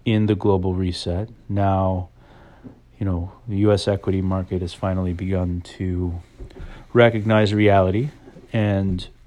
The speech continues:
um,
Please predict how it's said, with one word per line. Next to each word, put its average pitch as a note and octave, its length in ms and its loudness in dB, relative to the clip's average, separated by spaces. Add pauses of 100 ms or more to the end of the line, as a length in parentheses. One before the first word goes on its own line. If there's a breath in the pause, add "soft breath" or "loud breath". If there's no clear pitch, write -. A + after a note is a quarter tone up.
(2000 loud breath)
um, B2+ 500 6